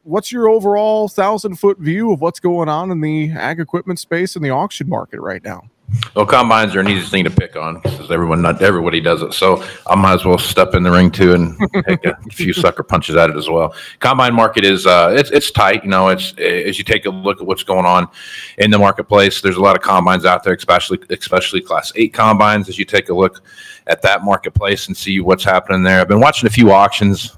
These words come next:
Speaker 2: on, uh, and watching how the results come in, and some odd trend lines have developed a little bit. Um, you watch these timed online auctions, and the last, you know, thirty minutes of the auction, you're thinking that you're gonna get a bargain here, and, and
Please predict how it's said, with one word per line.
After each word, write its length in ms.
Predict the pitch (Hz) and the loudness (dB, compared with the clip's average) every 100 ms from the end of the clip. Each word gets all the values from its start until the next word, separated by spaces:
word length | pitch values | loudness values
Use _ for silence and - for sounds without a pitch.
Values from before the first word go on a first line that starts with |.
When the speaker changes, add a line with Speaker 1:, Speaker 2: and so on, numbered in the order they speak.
| - | -2
Speaker 2:
on, 460 | 92 90 87 85 - | 0 2 0 -4 -4
uh, 400 | 95 90 87 85 | 2 2 2 0
and 160 | 90 90 | 0 2
watching 320 | 90 95 92 | 2 0 -4
how 180 | 87 90 | -4 -2
the 340 | 87 85 85 76 | 0 -2 -2 -2
results 420 | 92 85 87 - | -2 2 2 0
come 200 | - 90 | -2 2
in, 220 | 87 87 - - - - _ - | 2 0 -4 -20 -20 -20 _ -2
and 260 | 90 92 | 0 0
some 240 | - 95 90 | 0 0 2
odd 260 | 95 101 101 | 4 2 2
trend 240 | 107 98 | 0 2
lines 220 | 98 95 | 2 0
have 100 | 92 | -2
developed 400 | 87 87 90 85 | -2 2 2 2
a 60 | 95 | 0
little 180 | 90 87 | 0 2
bit. 260 | 87 87 78 | 2 0 0
Um, 500 | 85 85 85 78 - - - _ _ _ _ _ _ _ | 0 2 0 -4 -10 -18 -20 _ _ _ _ _ _ _
you 120 | - 92 | -4 2
watch 220 | 127 - | 2 0
these 120 | 101 | -8
timed 460 | - 113 113 110 101 | -4 -2 0 0 -2
online 500 | - 98 101 95 95 | 0 2 4 2 4
auctions, 540 | 92 98 - 87 85 | 4 2 -2 -8 -4
and 160 | 85 82 | -4 -2
the 60 | |
last, 500 | 80 101 98 - - _ - _ _ _ _ - | 2 2 2 -2 -12 _ -20 _ _ _ _ -6
you 80 | 90 | -2
know, 100 | 87 | 0
thirty 300 | - 113 107 | 2 4 4
minutes 300 | 101 101 104 | 2 0 -2
of 80 | |
the 100 | 87 | 2
auction, 360 | 87 107 - - | 4 4 0 -4
you're 120 | 95 | -4
thinking 300 | - 104 92 | -2 -2 -2
that 120 | 85 80 | -4 -4
you're 100 | 85 | -2
gonna 180 | 87 | -2
get 120 | 82 73 | -2 0
a 20 | |
bargain 400 | 95 110 90 76 | 2 2 2 -4
here, 300 | 80 82 90 - 76 | -4 -6 -6 -10 -10
and, 320 | 82 80 76 _ _ - - | -8 -6 -8 _ _ -20 -20
and 300 | 80 80 76 | -14 -14 -14